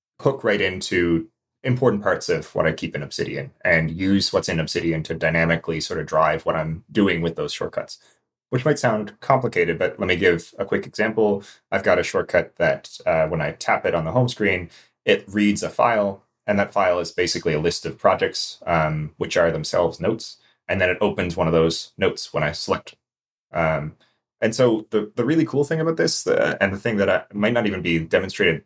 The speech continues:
that well by the example, is that you're able to keep, so I, what's happening underneath this is actually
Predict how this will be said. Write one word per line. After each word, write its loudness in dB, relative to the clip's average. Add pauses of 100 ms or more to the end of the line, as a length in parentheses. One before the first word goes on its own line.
that 0
well 0
by 2
the -6
example, -4 (320)
is 0
that 2 (180)
you're 4
able 2
to -2
keep, -2 (320)
so 0
I, 4
what's -2
happening 0
underneath -2
this 0
is -2
actually 0